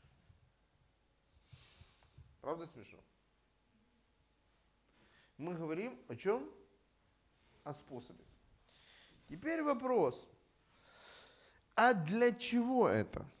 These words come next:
Хороший вопрос.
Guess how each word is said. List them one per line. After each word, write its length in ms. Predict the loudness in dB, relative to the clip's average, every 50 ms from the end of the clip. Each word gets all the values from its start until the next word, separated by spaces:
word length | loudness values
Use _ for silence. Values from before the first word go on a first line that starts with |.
| -20 -20 -20 -20 -20 -20 -20 -20 -20 -20 -20 -20 -20 -20 -20 -20 -20 -20 -20 -20 -20 -20 -20 -20 -20 -20 -20 -20 -20 -20 -20 -20 -20 _ _ _ _ _ _ -20 _ _ _ _ _ _ _ _ _ _ _ _ _ _ _ _ _ _ _ _ _ _ _ _ _ _ _ -18
Хороший 420 | -4 2 2 2 2 2 0 -2
вопрос. 320 | -2 -2 -2 -2 -6 -6